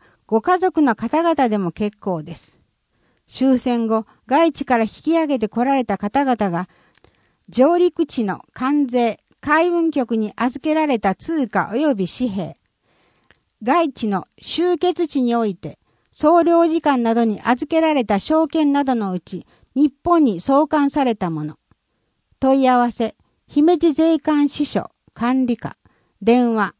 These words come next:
零七九二三五の四五七一。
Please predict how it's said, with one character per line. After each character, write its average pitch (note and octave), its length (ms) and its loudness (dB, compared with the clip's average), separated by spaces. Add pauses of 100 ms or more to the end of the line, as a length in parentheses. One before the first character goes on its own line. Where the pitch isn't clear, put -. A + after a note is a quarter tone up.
(140)
零 C4+ 280 2
七 D#4+ 340 2
九 F#3 420 -4 (200)
二 D4+ 260 4
三 D#4 340 2
五 G#3+ 140 0
の F3+ 200 -4
四 C#4+ 340 2
五 D#4 200 0
七 F3+ 320 -2
一。 - 360 -12